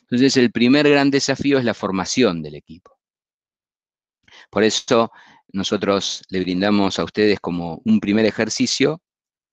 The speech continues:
formen un team directivo, porque esta es la clave. Y cuando uno forma un equipo, tiene que pensar en varias cosas.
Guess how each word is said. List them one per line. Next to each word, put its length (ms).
formen 400
un 120
team 160
directivo, 640
porque 200
esta 260
es 40
la 120
clave. 360
Y 60
cuando 240
uno 120
forma 280
un 60
equipo, 580
tiene 220
que 100
pensar 300
en 100
varias 300
cosas. 580